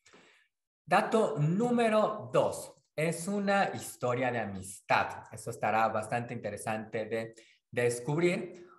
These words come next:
porque, como ya se ha dicho por ahí en algunos materiales promocionales,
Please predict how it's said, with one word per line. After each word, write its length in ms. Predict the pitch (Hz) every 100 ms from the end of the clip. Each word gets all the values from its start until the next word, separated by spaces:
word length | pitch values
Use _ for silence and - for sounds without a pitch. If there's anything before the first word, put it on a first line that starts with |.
| _ -
porque, 500 | 170 180 175 165 -
como 220 | 131 120
ya 180 | 131 139
se 120 | 156
ha 40 |
dicho 300 | 135 127 -
por 140 | 139 139
ahí 360 | 143 147 147 120
en 100 | 110
algunos 340 | 110 117 123
materiales 840 | 117 113 117 113 113 113 113 - _
promocionales, 760 | 110 98 98 110 127 143 147 147